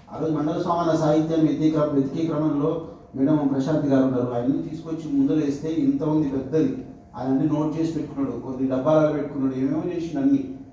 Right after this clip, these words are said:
ఇది ఇట్లా రాయాలి, ఇది ఇట్లా రాయాలి, ఒకలాంటి ఒక ప్రణాళిక ఉంది, సాహిత్య ప్రణాళిక స్వాముల దగ్గర. అవన్నీ ఏరుకొని గంట సేపు దోలాడి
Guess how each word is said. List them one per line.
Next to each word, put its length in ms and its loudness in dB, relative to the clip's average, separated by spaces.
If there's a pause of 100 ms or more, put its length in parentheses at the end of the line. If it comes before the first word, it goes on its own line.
ఇది 100 -4
ఇట్లా 260 2
రాయాలి, 240 4
ఇది 120 2
ఇట్లా 140 0
రాయాలి, 320 0
ఒకలాంటి 560 -2
ఒక 60 -6
ప్రణాళిక 480 -2
ఉంది, 200 -2
సాహిత్య 380 -4
ప్రణాళిక 420 -2 (400)
స్వాముల 320 -6
దగ్గర. 220 -8 (640)
అవన్నీ 360 4
ఏరుకొని 560 6
గంట 240 -4
సేపు 340 -6
దోలాడి 420 -2